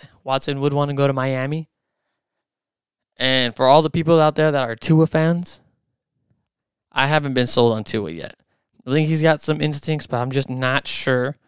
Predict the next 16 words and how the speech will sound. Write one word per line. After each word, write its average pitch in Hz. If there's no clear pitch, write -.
if -
he's 139
your 120
guy, 117
if -
you 147
have 170
an 160
opportunity 135
to 110
go 120
out 120
and 120
get 120
Deshaun 123
Watson, 113